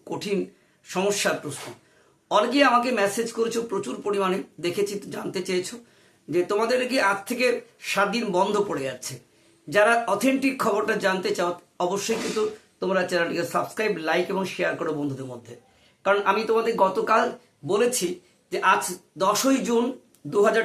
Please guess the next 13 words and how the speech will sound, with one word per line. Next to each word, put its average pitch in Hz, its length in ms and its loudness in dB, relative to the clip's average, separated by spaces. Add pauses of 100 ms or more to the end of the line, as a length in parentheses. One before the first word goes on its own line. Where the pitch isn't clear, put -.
চব্বিশ 220 540 -2 (360)
সোমবার 214 480 2 (400)
তোমাদের 196 480 2
বিদ্যালয় 185 500 0
খুলছে, 156 520 -8 (400)
কিন্তু 254 220 0
গত 220 300 2
সারাদিন 240 520 2
ধরে 254 320 4 (380)
মাননীয় 220 360 2
শি-, - 320 -6
আহ, 175 680 -2
আহ, 156 680 -4